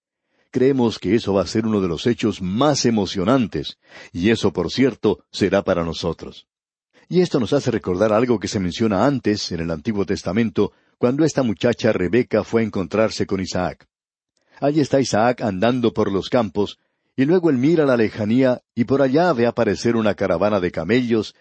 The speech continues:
y a Rebeca que se aproxima. Ella se baja del camello en el que viajaba, y se acerca a él. ¡Qué cuadro! ¡Qué cuadro más glorioso será cuando usted y yo vayamos a la presencia de Cristo algún día! Y en el versículo once leemos,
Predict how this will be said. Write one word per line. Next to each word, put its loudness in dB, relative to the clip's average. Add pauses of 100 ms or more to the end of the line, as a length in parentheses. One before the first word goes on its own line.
(120)
y 0
a 4
Rebeca 2
que -2
se 0
aproxima. -2 (560)
Ella 0
se -4
baja 0
del -4
camello 0
en 0
el -6
que -2
viajaba, 0 (100)
y 0
se 0
acerca 0
a 2
él. -2 (500)
¡Qué -2
cuadro! -4 (260)
¡Qué 0
cuadro 2
más 0
glorioso 0
será 0 (140)
cuando 0
usted 0
y -2
yo 2
vayamos -2
a 0
la 2
presencia 0
de 2
Cristo -2
algún -2
día! -2 (1120)
Y 2
en 2
el 0
versículo -2
once -2
leemos, -6